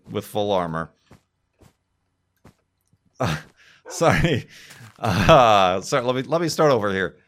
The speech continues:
Do you think games have not kept up with keeping the experience enjoyable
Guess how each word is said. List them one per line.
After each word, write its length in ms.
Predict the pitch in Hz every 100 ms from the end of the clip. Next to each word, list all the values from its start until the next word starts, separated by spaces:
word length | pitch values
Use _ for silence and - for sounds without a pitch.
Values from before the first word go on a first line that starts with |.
| _ -
Do 80 | 120
you 80 | 123
think 240 | 170 151
games 300 | 113 143 160
have 80 | 120
not 220 | 113 92
kept 220 | 127 127
up 180 | 139 127
with 140 | 107 -
keeping 300 | 135 135 107
the 80 |
experience 560 | 92 - - 190 180 -
enjoyable 760 | 107 98 165 127 101 104 -